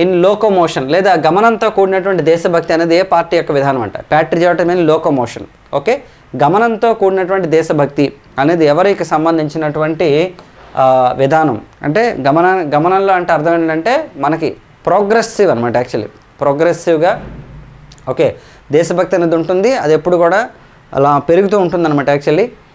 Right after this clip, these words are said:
ఓకే, so patriotism in locomotion లేదా గమనంతో కూడినటువంటి దేశభక్తి అంటే ఎప్పుడు అది ఉంటూనే ఉంటుందన్నమాట అని చెప్తూ మనకి, ఆ, విధానాన్ని ప్రకటించినటువంటి పొలిటికల్ పార్టీ ఏదంటే స్వరాజ్ పార్టీ, ఆ, ఐఎన్సీ,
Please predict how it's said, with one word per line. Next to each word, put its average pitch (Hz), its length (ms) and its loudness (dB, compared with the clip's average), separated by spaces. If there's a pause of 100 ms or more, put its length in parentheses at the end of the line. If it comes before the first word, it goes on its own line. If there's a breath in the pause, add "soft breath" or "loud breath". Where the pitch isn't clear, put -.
(240 soft breath)
ఓకే, 151 280 0 (320)
so 165 100 2
patriotism 190 680 2
in 165 140 2
locomotion 175 520 -2
లేదా 147 240 2
గమనంతో 185 340 0
కూడినటువంటి 170 420 0
దేశభక్తి 156 400 0
అంటే 156 140 2
ఎప్పుడు 175 220 0
అది 175 140 4
ఉంటూనే 180 320 0
ఉంటుందన్నమాట 156 600 0
అని 180 260 0
చెప్తూ 160 440 2 (340)
మనకి, 143 420 -2 (380 loud breath)
ఆ, 135 120 2
విధానాన్ని 175 480 2
ప్రకటించినటువంటి 151 880 -2
పొలిటికల్ 156 520 -2
పార్టీ 147 200 0
ఏదంటే 139 280 0
స్వరాజ్ 160 440 -2
పార్టీ, 185 380 0 (680 soft breath)
ఆ, 127 200 0
ఐఎన్సీ, 180 560 0